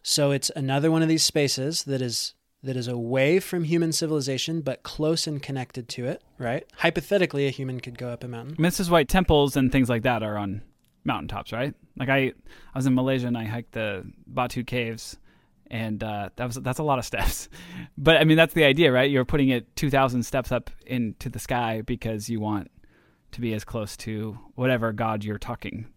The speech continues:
Speaker 2: to as possible.
Speaker 1: Yep. It's the exact idea. The, the idea is, is two things. Temples are on mountains,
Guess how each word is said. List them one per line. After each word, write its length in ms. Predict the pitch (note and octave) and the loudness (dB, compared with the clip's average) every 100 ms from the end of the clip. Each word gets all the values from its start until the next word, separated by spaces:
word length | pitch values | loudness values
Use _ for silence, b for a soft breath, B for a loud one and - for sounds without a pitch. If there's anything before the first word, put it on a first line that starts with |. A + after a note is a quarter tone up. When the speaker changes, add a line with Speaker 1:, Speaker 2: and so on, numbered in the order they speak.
| - | -4
Speaker 2:
to 320 | B2+ G2+ G#2 b b | -2 -2 -6 b b
as 100 | - | -8
possible. 440 | - D3 - - - | 0 0 -2 -12 -6
Speaker 1:
Yep. 260 | D3+ C#3+ _ _ | -4 -4 _ _
It's 200 | C#3 B2 | -8 -6
the 140 | C#3 C3+ | -2 -2
exact 340 | B2 D3 C#3+ | 0 0 0
idea. 240 | D3+ C3 A2+ | -2 -2 -4
The, 320 | A#2+ D3 - | -8 -10 -12
the 280 | F3 C3 D3 | -8 -2 2
idea 260 | C#3+ C#3+ D#3+ | 4 4 4
is, 160 | C#3+ - - | 2 -4 -8
is 220 | C#3+ - _ | -8 -8 _
two 220 | - F#3 | 2 2
things. 380 | D3+ B2 A2+ - b b b b b | 2 -2 -8 -12 b b b b b
Temples 500 | - F3+ F3 E3+ C#3 - _ _ - | -4 -2 2 2 2 -2 _ _ -6
are 200 | C#3+ C3+ | -4 -2
on 280 | D#3+ E3 G#3+ | 0 2 2
mountains, 560 | G3+ G#3+ G#3 B3 B3+ | 2 2 0 -6 -8